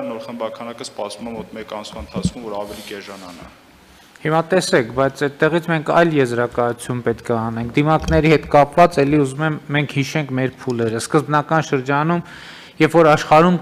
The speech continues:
Speaker 2: կար շուկայում դեֆիցիտ, մեծ դեֆիցիտ ամբողջ աշխարհում, և Հայաստանում էլ գները երկու հարյուր դրամից ավել էին։ Եվ այդ ժամանակ խնդիր կար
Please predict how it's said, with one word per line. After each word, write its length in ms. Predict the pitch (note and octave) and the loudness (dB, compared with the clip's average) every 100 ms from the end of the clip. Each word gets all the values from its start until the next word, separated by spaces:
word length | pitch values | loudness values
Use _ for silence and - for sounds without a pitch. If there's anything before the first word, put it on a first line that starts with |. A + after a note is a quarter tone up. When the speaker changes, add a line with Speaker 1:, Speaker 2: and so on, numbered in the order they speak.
| E3+ | 6
Speaker 2:
կար 180 | E3 D#3+ | 6 4
շուկայում 400 | C#3+ C3+ C#3 D3 B2 | 0 2 2 2 2
դեֆիցիտ, 680 | B2 - A#2 - F#2 - - | 0 0 -4 -4 -10 -12 -4
մեծ 320 | C#3 D#3+ C#3+ A#2+ | 4 4 4 2
դեֆիցիտ 540 | A#2+ A2 G#2+ - G2 B2+ | -2 -2 -4 -6 -2 0
ամբողջ 480 | C#3 D3 F3 - A#2+ | 0 0 -2 -4 -8
աշխարհում, 540 | - - A#2+ G#2+ G2+ _ _ _ _ _ | -8 -12 -12 -12 -18 _ _ _ _ _
և 260 | C#3 C#3+ C#3+ | -4 -2 2
Հայաստանում 580 | D3 D3+ D3+ D3+ D#3 E3+ | 0 0 -2 -4 -4 -6
էլ 80 | E3 | -4
գները 400 | C3+ C#3 D3 D#3 D#3 | -4 -4 -2 0 0
երկու 460 | C3 C3+ C#3 C#3 C3 | 0 -2 -2 -2 0
հարյուր 340 | C3 C#3+ D3+ B2 | 0 0 -2 -2
դրամից 580 | C3 B2+ C3+ D#3 - - - - | -2 -2 -4 -8 -10 -18 -16 -2
ավել 400 | B2+ B2 A#2+ A2+ | -2 -2 -6 -8
էին։ 240 | G2 F2+ - _ _ - - | -12 -16 -20 _ _ -20 -20
Եվ 180 | _ D3 | _ -4
այդ 140 | E3+ C#3+ | -4 -4
ժամանակ 640 | D#3 D3+ D#3+ E3 F#3+ F#3+ - - | -4 -4 -4 -2 -2 -2 -10 -8
խնդիր 320 | D3+ - D#3 - | -6 -4 -6 -2
կար 220 | E3+ F3 | 0 0